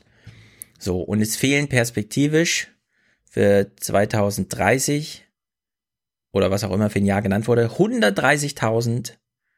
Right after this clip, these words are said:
Pflegekräfte, während wir von Jens Spahn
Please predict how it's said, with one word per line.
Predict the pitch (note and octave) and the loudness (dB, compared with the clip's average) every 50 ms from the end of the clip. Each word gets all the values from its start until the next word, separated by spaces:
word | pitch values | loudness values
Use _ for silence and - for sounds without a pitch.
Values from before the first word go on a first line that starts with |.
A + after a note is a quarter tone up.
| _ _ _ _ _ - | _ _ _ _ _ -20
Pflegekräfte, | - - - G2 G#2 G#2+ A2 - F2 D#2+ - - - F#2 - - - G2+ A2+ C3+ E3 F#3 - _ _ _ _ _ _ _ _ _ _ _ | -6 -2 0 2 4 4 2 2 0 -4 -4 -6 -8 -8 -8 -4 -2 -2 -2 -2 -2 -6 -10 _ _ _ _ _ _ _ _ _ _ _
während | - G2+ G2+ G#2 G#2 G#2 G#2+ G#2+ A#2+ | -2 0 0 2 2 0 0 -2 -2
wir | C#3+ F#3 G#3 F#3+ E3 | 0 2 2 2 2
von | - - A#2+ A#2 A2 | 0 0 0 2 2
Jens | A2 A2 G#2+ A2 G#2+ A2 | 2 2 2 2 0 -2
Spahn | - - - - D3+ E3 E3 D#3 D3+ D3+ D#3 E3 F3+ F#3 | -4 -8 -4 -2 0 2 4 4 4 2 0 -2 -6 -8